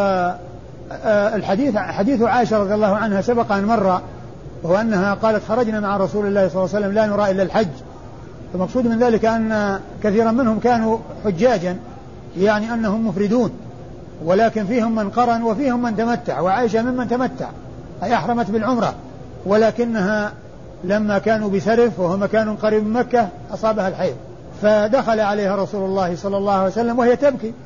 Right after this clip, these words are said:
يعني أنها قد حزنت لهذا الذي حصل لها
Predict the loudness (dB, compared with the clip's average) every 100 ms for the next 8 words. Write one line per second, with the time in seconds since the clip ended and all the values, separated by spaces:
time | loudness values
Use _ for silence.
0 | -20 -18 -4 0 0 0 0 0 2 0
1 | 2 0 2 0 -2 -6 -20 -20 -20 -18
2 | -4 0 2 2 2 0 0 0 0 -2
3 | 0 2 2 2 -2